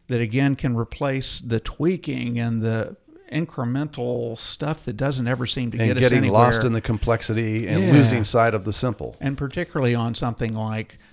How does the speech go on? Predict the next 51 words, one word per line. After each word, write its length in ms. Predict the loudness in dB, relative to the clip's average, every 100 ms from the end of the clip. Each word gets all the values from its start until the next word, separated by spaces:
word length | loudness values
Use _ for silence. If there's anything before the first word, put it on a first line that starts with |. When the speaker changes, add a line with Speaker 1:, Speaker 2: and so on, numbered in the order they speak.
| _ _
Speaker 1:
you 80 | -4
know, 60 | -4
the 80 |
Second 360 | -2 -4 -4 -4
Amendment 480 | -4 -4 -2 -2 -4
and 100 | -6
gun 200 | -6 -6
control 360 | -8 -6 -4
and 80 | -2
all 160 | -2 -4
that, 100 | -4
very 200 | -4 -4
complex 580 | -4 -8 -6 -6 -6 -8
issues, 380 | -8 -8 -10
and 120 | -10 -10
basically 520 | -8 -8 -8 -10 -10
go, 460 | -8 -8 -8 -8 -10
"I 40 |
think 240 | -10 -12
we're 80 | -12
trying 280 | -10 -10 -10
to 60 | -10
stay 220 | -8 -6
alive." 500 | -6 -6 -6 -8 -12 _ -6
That's 240 | -6 -6
Speaker 2:
Right. 60 | -4
Speaker 1:
part 200 | -2 -2
of 60 |
our 120 | -4
point 340 | -6 -6 -8 -8
here. 260 | -10 -6 0
Speaker 2:
Yes. 160 | 0
Speaker 1:
Life 220 | 0 -2
expectancy 640 | -6 -6 -4 -4 -6 -6 -8
is 140 | -6
the 120 | -8 -8
ultimate 380 | -8 -10 -8
score. 460 | -6 -4 -4 -4 -6
Speaker 2:
Yes. 360 | -6 -6 -8 -16 _ _ -6
Speaker 1:
So 420 | -2 2 0 -2 _ -6
we've 120 | -4
got 200 | -4 -4
some 120 | -4
thoughts 240 | -2 -2 0
about 260 | 2 2
that, 220 | 0 -2 0
right? 320 | 0 0 -2
Taglines 560 | -4 -2 0 0 0 2
do 200 | 4 4
help. 340 | 4 0 -2
Speaker 2:
Yeah. 220 | 0 0